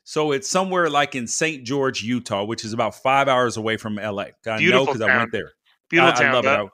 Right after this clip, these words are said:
Speaker 2: home, home of Penei Sewell.
Speaker 1: Yeah, I, I went there in May. I loved it. And, and my kids are like, "Yo, we, we need to go back there. I like Utah." We went to Zion, all that stuff. So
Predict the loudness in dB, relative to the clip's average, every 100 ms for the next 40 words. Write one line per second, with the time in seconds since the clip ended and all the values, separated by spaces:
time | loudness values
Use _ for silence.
0 | -2 2 2 2 2 2 0 0 2 2
1 | 0 0 -2 -8 _ _ -20 -20 -20 _
2 | -14 -14 _ 0 2 2 -2 -2 0 -2
3 | -4 -2 -2 -2 -2 -4 -8 -20 _ _
4 | -6 -4 -2 2 2 0 -10 -20 _ _
5 | _ _ _ _ -2 -2 -2 -4 -4 -6
6 | -4 0 2 0 -4 -4 0 0 -2 -2
7 | -2 -2 -8 -8 -8 -6 -6 -6 -12 -10
8 | -8 -8 -10 -12 -8 -6 -6 -8 -8 -10
9 | -10 -14 -16 -12 -8 -8 -10 -12 -2 0
10 | 2 0 0 -2 -4 -2 -2 -2 -6 -14
11 | _ _ -20 -20 -20 _ _ -10 0 2
12 | 4 2 -4